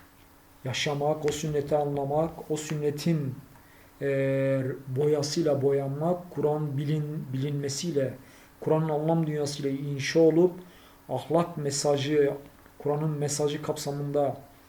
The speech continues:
ahlak oluşturursak, eylem oluşturursak, bu gerçek sünneti yaşamaktır.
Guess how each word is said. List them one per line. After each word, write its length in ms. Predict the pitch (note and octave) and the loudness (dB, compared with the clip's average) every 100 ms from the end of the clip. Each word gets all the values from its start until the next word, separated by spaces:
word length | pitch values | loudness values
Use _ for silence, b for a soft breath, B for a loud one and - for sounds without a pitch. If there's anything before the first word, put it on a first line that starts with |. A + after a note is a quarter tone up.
| B B B B2 | B B B -10
ahlak 380 | G#2 C#3+ D#3+ D#3 | -2 0 2 0
oluşturursak, 800 | C#3+ C#3 - C#3+ C#3+ C#3 C3 C3 | 0 -4 -4 -4 -4 -2 -2 -2
eylem 300 | C3+ C#3 D#3+ | -2 0 0
oluşturursak, 840 | D#3 D3 - C#3+ D3+ - E3 F3 - - - B B B B - | 0 -2 -6 -6 -6 0 0 0 -8 -20 -20 B B B B -12
bu 420 | D#3 E3+ F#3+ F#3+ - B2 | -4 4 4 4 -4 -4
gerçek 420 | C#3+ C3+ - F3 | -2 0 0 0
sünneti 420 | - D3+ C#3+ C#3+ | -2 -2 -2 2
yaşamaktır. 800 | D#3+ C3 C3+ B2 A2+ - A#2+ - | 2 2 -4 -6 -8 -12 -12 -14